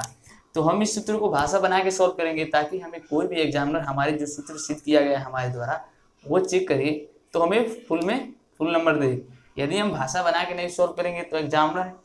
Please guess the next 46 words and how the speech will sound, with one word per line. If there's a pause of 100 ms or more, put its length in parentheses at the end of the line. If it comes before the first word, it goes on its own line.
(280)
या
तो
आधा
number
देगा
या
उससे
कम
भी
number
दे
सकता
है। (680)
तो
अपने
सूत्र
को (260)
भाषा
बना
के
सिद्ध
करेंगे। (380)
और
हम
एक
बात
जरूरी
कि
इस
सूत्र
को
सिद्ध
करने
के
लिए (380)
आपको
कुछ
तथ्य
दिए
होंगे (460)
और
आपको
कुछ
तथ्य
मानने
होंगे।